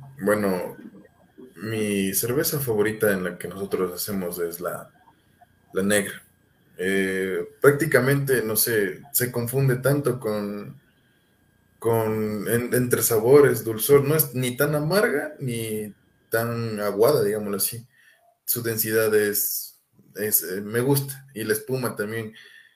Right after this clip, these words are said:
es como una crema que te deja en la boca. Eh, a mí me gusta fumar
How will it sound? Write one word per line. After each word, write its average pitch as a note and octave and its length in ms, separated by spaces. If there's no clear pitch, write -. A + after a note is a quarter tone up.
es - 120
como A#2 220
una A2 760
crema A#2 420
que G2 120
te - 100
deja G2+ 240
en G2 80
la F#2+ 60
boca. G2 400
Eh, A#2 240
a A2+ 60
mí E3+ 160
me G#3 120
gusta A#2+ 360
fumar G2 460